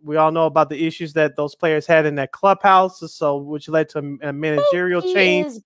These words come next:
Speaker 2: back. Bochy is back at the,
Speaker 1: Yeah.
Speaker 2: uh, with the Padres. So this is probably not the news he wanted to hear. <laughs> So, uh,
Speaker 1: Mm-hmm.
Speaker 2: Bob Mel-, Bob Melvin, I should say. But, uh, you know,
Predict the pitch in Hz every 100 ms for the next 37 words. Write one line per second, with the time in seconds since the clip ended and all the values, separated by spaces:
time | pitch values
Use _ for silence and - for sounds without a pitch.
0 | 262 247 220 170 - - 269 330 - 262
1 | 220 175 220 196 185 208 202 202 170 185
2 | 160 180 175 185 190 180 180 170 160 180
3 | 156 170 196 175 175 180 _ _ _ _
4 | _ _ - 277 330 302 403 415 403 403
5 | 339 392 359 349 359 359 359 359 285 277
6 | 277 349 - 247 233 214 208 214 196 285
7 | 240 269 233 247 254 240 208 190 208 196
8 | 202 190 196 196 190 190 _ _ _ 208
9 | 202 196 185